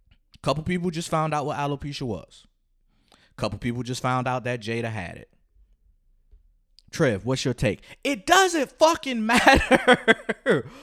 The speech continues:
Why does it matter? It doesn't matter. We, we gotta start looking at shit. You know, th-, here's the thing. Niggas been dealing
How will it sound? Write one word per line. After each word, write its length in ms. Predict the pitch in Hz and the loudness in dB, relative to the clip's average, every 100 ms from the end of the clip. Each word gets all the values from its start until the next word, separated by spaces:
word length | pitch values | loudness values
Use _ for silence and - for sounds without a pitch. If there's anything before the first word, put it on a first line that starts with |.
| - - - | -20 -20 -6
Why 400 | 247 359 392 381 320 | 2 4 6 4 4
does 260 | 320 294 | 4 2
it 140 | 277 226 | -10 -6
matter? 640 | 269 302 320 269 123 - _ - - - | -4 -2 -2 0 -2 -4 _ -20 -12 -6
It 260 | 294 202 | -6 -2
doesn't 560 | 285 302 277 269 262 - _ _ _ | 0 0 0 -4 -6 -8 _ _ _
matter. 840 | - 190 226 262 269 233 117 90 - _ _ _ _ _ _ _ _ _ _ _ | -8 -2 0 2 0 0 -4 -8 -16 _ _ _ _ _ _ _ _ _ _ _
We, 180 | 175 277 - | -10 -10 -8
we 140 | 262 359 | -4 -2
gotta 240 | 466 415 | -2 -4
start 320 | - 214 156 | -2 0 0
looking 260 | 175 180 165 | -2 -4 -6
at 140 | 143 | -8
shit. 220 | - - - _ | -8 -12 -16 _
You 100 | 180 | -6
know, 280 | 226 208 - 147 - | -2 -2 -6 -20 -14
th-, 100 | - | -6
here's 220 | 302 269 | -4 -6
the 60 | 185 | -6
thing. 260 | 156 98 - _ - | -8 -8 -12 _ -8
Niggas 320 | 320 392 262 | -6 -4 -6
been 200 | 170 135 | -6 -6
dealing 520 | 110 156 160 160 156 | -8 -8 -6 -8 -10